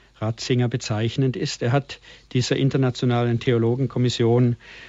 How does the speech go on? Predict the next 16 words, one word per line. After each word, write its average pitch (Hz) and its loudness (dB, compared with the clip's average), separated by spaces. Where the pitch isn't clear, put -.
sozusagen 113 -2
ins 110 2
Stammbuch 135 0
geschrieben. 123 0
Er 127 -2
sagt, - 0
es 131 2
ist - 2
unmöglich, 127 2
Theologe 120 0
in 135 4
Einsamkeit 110 -6
zu - -6
sein. 113 -6
Für - -6
ihn 127 2